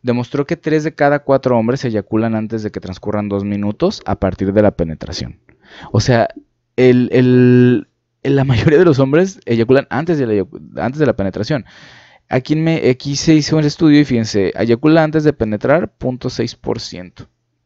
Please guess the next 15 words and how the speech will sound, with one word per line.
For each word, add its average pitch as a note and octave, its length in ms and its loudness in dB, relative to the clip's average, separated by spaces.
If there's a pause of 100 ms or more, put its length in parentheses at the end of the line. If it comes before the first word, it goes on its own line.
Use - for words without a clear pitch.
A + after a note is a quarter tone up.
(340)
Eyacula A2+ 400 -2
inmediatamente C#3 540 -2
al C#3+ 80 -4
penetrar, A#2+ 680 -2
dos G2+ 300 -2
por G2+ 200 -6
ciento. - 460 -12 (800)
Después B2+ 360 0
de D#3+ 100 0
penetrar C3 400 0
entre B2+ 160 -4
cinco C3+ 240 -6
y C3+ 40 -2
diez C3 120 -4
minutos, C3+ 640 -6